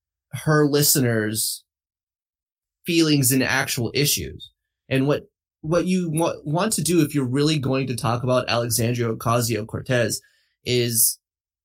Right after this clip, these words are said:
take it almost news-like perspective and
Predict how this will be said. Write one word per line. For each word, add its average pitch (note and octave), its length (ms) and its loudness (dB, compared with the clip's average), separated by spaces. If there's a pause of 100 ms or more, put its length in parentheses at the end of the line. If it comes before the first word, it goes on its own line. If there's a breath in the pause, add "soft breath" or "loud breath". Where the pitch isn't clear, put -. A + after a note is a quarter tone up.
(500)
take F3+ 260 0
it - 80 2
almost C#3+ 460 2
news-like C3 520 2
perspective A#2 840 0
and A2+ 440 0